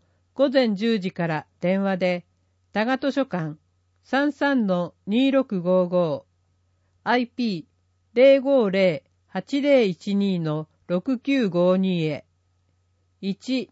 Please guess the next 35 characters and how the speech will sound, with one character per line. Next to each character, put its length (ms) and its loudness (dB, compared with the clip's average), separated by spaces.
二 320 -2
と 140 -2
も 260 -4
先 300 0
着 280 -2
十 220 -2
五 160 -2
組。 320 -8
縦 100 -4
横 440 2
子 160 -4
ど 120 0
も 140 2
の 100 0
広 320 -2
場、 220 -8
お 100 -6
菓 160 0
子 180 -4
作 280 -4
り 120 -2
に 200 -4
チ 100 -6
ャ 80 -2
レ 140 -2
ン 80 -2
ジ。 240 -12
日 320 -6
時、 200 -8
十 300 -2
一 200 -4
月 220 -2
三 320 -2
十 220 0
日 460 -6